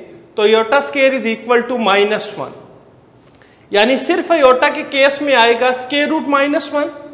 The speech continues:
और square लेने से iota square equal to minus one, ये imaginary value है, Real X है और imaginary Y है। अब हम इसका पहला सवाल discuss करते हैं वन पॉइंट टू का। Verify the addition properties of complex numbers।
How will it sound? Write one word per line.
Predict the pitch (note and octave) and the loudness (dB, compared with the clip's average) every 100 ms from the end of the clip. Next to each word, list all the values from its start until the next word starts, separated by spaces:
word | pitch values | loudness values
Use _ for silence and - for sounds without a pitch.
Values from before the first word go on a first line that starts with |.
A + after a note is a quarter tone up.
| - - - | -20 -20 -4
और | A3 A#3 | 0 0
square | A3+ D#4 E4+ D4 | 0 0 0 4
लेने | C4 C4+ | 4 4
से | C#4 C#4+ | -2 0
iota | A#3 A3+ C4+ C4+ | 0 2 0 -2
square | C4+ C4+ C4 | -2 -2 -2
equal | B3+ A#3+ A#3+ | -4 0 0
to | C4 A#3+ | 0 0
minus | F3+ E3 D#3+ D#3+ | 0 0 -4 -8
one, | D3 D3+ F3 | -12 -10 -4
ये | A#3 | 0
imaginary | B3 A#3 A3+ A#3+ A#3 | 0 0 -2 -4 -4
value | G3+ F3 G3 G3 | -2 -2 -2 -4
है, | G3 - - - - - _ _ F3 | -4 -8 -12 -20 -20 -20 _ _ -4
Real | G#3+ C#4+ C#4 - | 0 2 2 2
X | C4+ C#4 - | 0 0 -2
है | C#4+ C4+ | 0 2
और | A#3 G3+ | 2 2
imaginary | G#3 G3+ G#3+ A3+ D4+ - - D#3+ | 2 0 0 -2 -4 -10 -16 0
Y | E3 D3 | 2 2
है। | C3 B2+ - - - - | -2 -12 -16 -20 -20 -2
अब | A#3+ A#3+ | 0 2
हम | C#4 | 0
इसका | D4 D#4+ D4 | 0 0 2
पहला | D4+ D4+ E4 - | 4 4 4 4
सवाल | A#3+ A3+ A#3 | 4 4 4
discuss | A#3 - A#3+ A3+ | -2 -2 -2 0
करते | A3 G#3+ C4+ | 0 0 -2
हैं | C#4+ | -2
वन | G3+ G#3 G3 | 0 -2 -2
पॉइंट | A3 G#3 | -4 -4
टू | C4 B3 | -8 -6
का। | F3+ F3 - - - - _ _ _ _ _ - | -4 -6 -8 -18 -20 -20 _ _ _ _ _ -4
Verify | E3+ G#3+ C#4 - A#3+ C#4 | 4 6 4 2 4 4
the | C#4 D#4 C#4 | 4 0 2
addition | A#3 B3 - D#4+ D#4+ | 2 0 0 -2 -2
properties | D#4+ B3+ A#3 A3+ C4 C#4+ B3+ | 2 2 4 0 0 0 4
of | B3+ B3+ | 4 2
complex | B3 A3+ A3+ - - | -2 0 0 0 -2
numbers। | F#3+ C#3+ C#3 C3+ | -8 -8 -10 -14